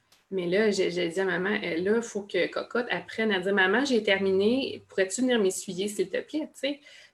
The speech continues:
Parce que, puis, pour que, parce que là, c'était comme, « Ah », elle criait, tu sais, avec la maman, « Ah, ok, faut que j'aille, faut que j'aille », mais tu sais, il y avait rien de clair, la petite fille, elle s'exprimait pas bien, maman déduisait que ça, elle allait au-devant d'eux.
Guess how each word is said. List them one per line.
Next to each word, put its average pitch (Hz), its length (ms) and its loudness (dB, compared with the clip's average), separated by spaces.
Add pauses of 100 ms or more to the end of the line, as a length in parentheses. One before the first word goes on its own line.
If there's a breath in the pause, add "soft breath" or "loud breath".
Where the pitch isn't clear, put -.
Parce 156 160 -4
que, - 100 -6 (220)
puis, - 260 -12 (320)
pour - 160 -10
que, - 80 -20
parce - 260 -20
que - 80 -6
là, 196 60 2
c'était 208 160 -2
comme, « 160 220 -2
Ah », - 460 2
elle - 60 0
criait, 226 460 4
tu 214 60 -6
sais, 233 80 -2
avec 202 100 0
la 196 140 2
maman, « 202 180 0
Ah, 170 140 -2
ok, - 160 -16
faut - 80 -18
que 196 60 -2
j'aille, 202 180 2
faut 202 100 0
que 175 60 0
j'aille », 190 200 2
mais 170 140 -4
tu 226 160 -6
sais, - 280 -12 (120)
il 190 60 -4
y - 20 2
avait 185 160 0
rien 190 280 -2
de - 140 -6
clair, 190 440 -4
la 170 160 -4
petite - 200 -20
fille, 285 140 -6
elle 208 80 -6
s'exprimait 277 460 -4
pas 202 160 -2
bien, 185 280 -2
maman 220 300 -2
déduisait 185 560 -6
que 185 160 -6
ça, 220 360 -8
elle 190 100 0
allait 220 180 0
au-devant 196 640 -2
d'eux. 180 300 -4